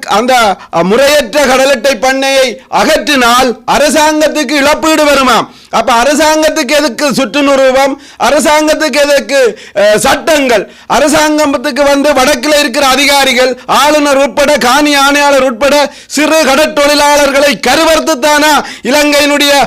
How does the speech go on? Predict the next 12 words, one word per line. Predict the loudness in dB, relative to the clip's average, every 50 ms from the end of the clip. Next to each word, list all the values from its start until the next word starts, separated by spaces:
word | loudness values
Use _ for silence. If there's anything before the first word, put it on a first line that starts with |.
| -2 -2
அனுரகுமார | -2 0 0 0 0 0 0 0 0 0 0 2 2 2 0 0
திசாநாயக்கவனுடைய | 0 0 0 0 0 2 2 2 0 0 0 0 0 0 0 0 0 0
அரசாங்கம் | 0 2 2 0 0 0 0 0 0 0 0 0
நடத்த | 0 0 0 0 0 0 0 2
வேணும்? | 2 2 0 -2 -4 -6 -10 -18 _ _ _ _ _ _ _ _
சட்டம் | -4 -2 -2 -2 0 0 0 2 2
இல்லையா? | 2 2 2 2 2 0 0 -2
சுற்று | -4 -4 -4 -2 0 0
நிறுவனம் | 0 2 2 2 2 2 2 2
இல்லையா? | 2 2 2 2 2 0
மனிதாபிமானம் | 0 0 0 0 0 2 2 2 2 2 2 2 2 2 0 0 0
இல்லையா? | 0 0 0 0 0 0 -2 -4